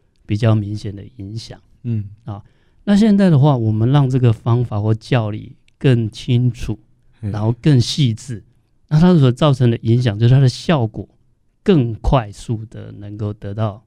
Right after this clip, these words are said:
Speaker 1: 啊，它的效益的显现。啊，啊，比如说以前，呃，就是这种呼吸禅法，啊，安般念，这已经传了两千多年了。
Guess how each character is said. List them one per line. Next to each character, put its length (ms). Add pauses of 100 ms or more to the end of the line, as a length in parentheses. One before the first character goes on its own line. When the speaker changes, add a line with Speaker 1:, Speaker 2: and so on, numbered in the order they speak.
(420)
Speaker 1:
啊， 220
它 200
的 520
效 320
益 120
的 120 (200)
显 200
现。 220 (540)
啊， 180 (380)
啊， 160
比 100
如 80
说 160
以 100
前， 300 (220)
呃， 220
就 180
是 160
这 100
种 160
呼 140
吸 160
禅 200
法， 360
啊， 180
安 160
般 180
念， 220 (100)
这 120
已 40
经 380
传 220
了 100
两 160
千 240
多 160
年 240
了。 140